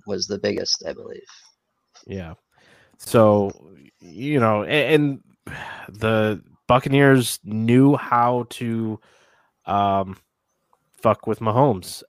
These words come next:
Speaker 2: And I'm sure that it was a lot of Brady saying, like,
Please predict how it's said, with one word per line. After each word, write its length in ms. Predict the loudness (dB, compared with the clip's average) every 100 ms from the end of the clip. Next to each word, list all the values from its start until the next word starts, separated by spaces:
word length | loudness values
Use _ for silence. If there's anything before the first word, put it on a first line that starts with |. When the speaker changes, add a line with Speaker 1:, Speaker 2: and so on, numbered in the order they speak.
| -4
Speaker 2:
And 260 | 0 0
I'm 100 | 0
sure 500 | -4 0 4 6 6
that 220 | 6 2 2
it 160 | -2
was 360 | 0 2 2 2
a 60 |
lot 260 | 0 0 0
of 120 | 0
Brady 380 | 0 0 0 -2
saying, 400 | -2 -4 -4 -4
like, 340 | -4 -4 -8